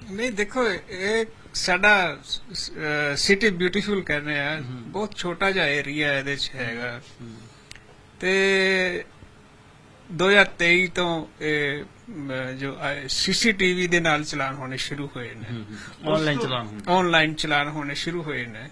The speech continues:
Speaker 2: ਹੂੰ।
Speaker 1: ਉਸ ਤੋਂ ਬਾਅਦ ਦੋ ਹਜ਼ਾਰ ਉੱਨੀ ਤੋਂ ਇਹਨਾਂ ਨੇ ਮੋਨੀਟਰ ਕਰਨਾ ਸ਼ੁਰੂ ਕੀਤਾ ਸੀ ਚਲਾਨਾਂ ਤੋਂ।
Speaker 2: ਹੂੰ,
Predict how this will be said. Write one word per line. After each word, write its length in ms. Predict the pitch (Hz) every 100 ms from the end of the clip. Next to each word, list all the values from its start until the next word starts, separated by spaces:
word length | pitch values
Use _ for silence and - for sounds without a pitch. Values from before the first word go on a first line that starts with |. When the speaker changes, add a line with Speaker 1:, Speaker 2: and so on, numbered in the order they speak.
| -
Speaker 2:
ਹੂੰ। 180 | 123 113 117 - - -
Speaker 1:
ਉਸ 280 | 185 202 -
ਤੋਂ 220 | - 247
ਬਾਅਦ 380 | 190 170 180 180
ਦੋ 280 | 175 175 214
ਹਜ਼ਾਰ 200 | 233 214
ਉੱਨੀ 400 | 208 214 233 254
ਤੋਂ 220 | 240 226
ਇਹਨਾਂ 220 | 214 214
ਨੇ 80 | 208
ਮੋਨੀਟਰ 400 | 196 180 175 180
ਕਰਨਾ 300 | 170 165 170
ਸ਼ੁਰੂ 240 | 165 175
ਕੀਤਾ 320 | 165 156 151 151
ਸੀ 120 | 170
ਚਲਾਨਾਂ 460 | 156 135 123 123
ਤੋਂ। 100 | 120
Speaker 2:
ਹੂੰ, 140 | 123